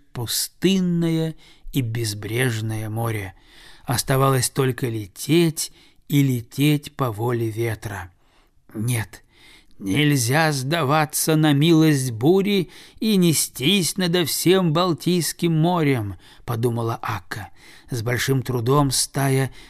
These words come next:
всё же сумела опуститься на воду. Волнение на море с каждой минутой всё нарастало и нарастало. Зеленоватые волны со зловещим шипением накатывались одна на другую,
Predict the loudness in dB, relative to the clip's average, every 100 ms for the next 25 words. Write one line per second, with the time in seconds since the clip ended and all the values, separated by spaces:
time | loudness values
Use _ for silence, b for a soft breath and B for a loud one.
0 | B 2 2 4 0 2 4 4 4 2
1 | -4 -10 -10 -6 -6 -6 -6 -8 -8 -6
2 | -8 -8 -10 -14 -20 B B B 0 4
3 | 6 6 6 6 6 6 6 6 6 4
4 | 0 B B -6 0 0 0 2 4 6
5 | 4 4 0 0 2 2 2 -2 -2 0
6 | 2 0 B B B -8 -2 -2 -2 -4
7 | -4 -6 -6 -12 _ b b b -12 -6
8 | -4 -4 -2 0 0 -2 -4 2 4 4
9 | 2 -2 -4 -4 -4 0 0 0 -2 -2
10 | -2 -2 -2 0 2 2 2 0 B B
11 | B -2 0 0 -2 -2 -2 0 0 0
12 | 2 2 2 2 4 6 6 6